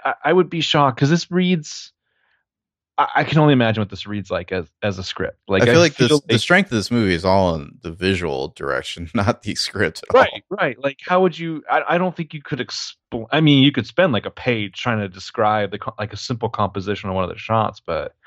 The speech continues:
Speaker 2: No, you're
Speaker 1: um, I
Speaker 2: not
Speaker 1: kinda
Speaker 2: supposed
Speaker 1: like
Speaker 2: to do that in a script, yeah.
Speaker 1: No, you shouldn't. Um, Hannah really, like, fucks up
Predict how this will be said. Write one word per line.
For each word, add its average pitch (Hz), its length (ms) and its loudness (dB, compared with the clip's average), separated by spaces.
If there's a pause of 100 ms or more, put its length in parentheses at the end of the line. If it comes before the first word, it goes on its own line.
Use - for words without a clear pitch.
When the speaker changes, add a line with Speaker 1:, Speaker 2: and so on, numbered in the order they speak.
(420)
Speaker 2:
No, 117 80 0
you're 131 120 4
Speaker 1:
um, 135 60 4
I 160 40 4
Speaker 2:
not - 60 2
Speaker 1:
kinda 226 140 4
Speaker 2:
supposed 95 160 4
Speaker 1:
like - 0 -
Speaker 2:
to 82 140 -16
do 73 60 -4
that 73 100 -4
in 69 80 -8
a - 20 -14
script, - 520 -8
yeah. 50 260 -12 (500)
Speaker 1:
No, 170 120 2
you 113 120 -4
shouldn't. 113 400 -2 (140)
Um, 120 340 -2 (960)
Hannah 165 280 -2
really, 147 200 0
like, 131 160 -2
fucks - 320 -6
up 107 260 -2